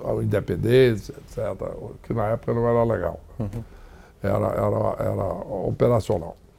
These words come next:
Speaker 1: É... Na reunião seguinte,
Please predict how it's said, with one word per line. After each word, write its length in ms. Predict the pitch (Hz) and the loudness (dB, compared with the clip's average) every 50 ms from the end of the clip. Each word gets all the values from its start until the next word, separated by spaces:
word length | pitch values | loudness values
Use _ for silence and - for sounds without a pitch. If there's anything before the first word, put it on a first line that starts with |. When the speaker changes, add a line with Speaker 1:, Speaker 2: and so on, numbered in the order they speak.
| - - - - - - - - - - - - - | -20 -20 -20 -20 -20 -20 -20 -20 -20 -20 -20 -10 -4
Speaker 1:
É... 560 | - 107 113 117 117 117 113 113 113 117 - - - _ _ - - - - _ _ _ _ _ - - - - - - - - - - - - | -2 0 0 2 2 2 2 0 0 -2 -2 -6 -10 _ _ -20 -20 -20 -20 _ _ _ _ _ -20 -20 -20 -20 -18 -18 -18 -18 -20 -20 -6 2
Na 180 | 226 247 226 | 8 10 10
reunião 280 | 175 143 123 123 123 117 | 10 10 8 4 2 2
seguinte, 680 | - - 180 151 123 123 127 131 - - - - | 2 0 0 0 2 0 0 -2 -4 -10 -18 -20